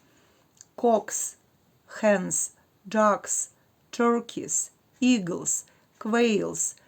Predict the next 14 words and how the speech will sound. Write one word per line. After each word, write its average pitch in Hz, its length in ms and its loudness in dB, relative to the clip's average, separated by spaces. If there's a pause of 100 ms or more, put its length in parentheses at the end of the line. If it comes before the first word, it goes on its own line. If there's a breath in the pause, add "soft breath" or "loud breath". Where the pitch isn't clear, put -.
(320 soft breath)
and 202 220 2
swallows 202 920 0 (220)
are 208 340 0 (140)
birds. 208 760 -4 (320)
Cocks, - 500 -4 (440)
півники, 208 580 0 (420 soft breath)
hens, - 640 -2 (340)
курочки, 196 720 -6 (480 soft breath)
ducks, 185 540 0 (400 soft breath)
качечки, - 720 0 (640 soft breath)
turkeys, - 720 -2 (2250)
індики, 214 640 0 (280)
eagles, 185 680 2 (280)
орли, 233 520 0